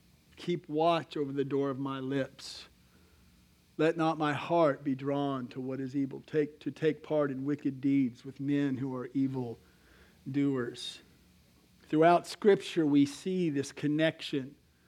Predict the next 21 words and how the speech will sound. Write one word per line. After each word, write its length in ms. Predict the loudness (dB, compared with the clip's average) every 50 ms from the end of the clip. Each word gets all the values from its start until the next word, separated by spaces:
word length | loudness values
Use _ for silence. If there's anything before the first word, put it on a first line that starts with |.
| _ _ -18
between 340 | -12 -6 -2 0 2 4 4
what 160 | 2 2 0
we 100 | 0 -2
say 360 | -2 -2 -2 0 2 2 2
with 220 | 0 0 -2 -2 -4
our 160 | -4 -2 -2
mouth 560 | -2 0 0 0 2 2 0 0 -2 -4 -6
and 120 | -4 -2 -2
what 140 | -2 -2 0
we 100 | 0 -2
believe 640 | 0 -2 -4 -2 2 4 6 6 6 6 4 0 -2
in 80 | -6 -8
our 140 | -8 -10
heart. 540 | -10 -8 -8 -6 -6 -8 -10 -12 -18 -20 -20 -20 _ _ _ _ _ _ _ _ _ _ _ _ _ _ _ _ _ _ _ _ _ _ _ -4
So, 340 | 0 0 2 2 0 -2 -4 -8 _ _ _ _ _ _ -14
some, 320 | -6 -2 0 0 0 0 0
many 300 | 2 2 4 4 4 2
times 380 | 0 0 0 0 0 0 2 2
what 160 | 2 2 2
we 160 | 2 0 0
say 720 | -2 -2 0 2 2 4 4 2 2 2 2 2 0 -2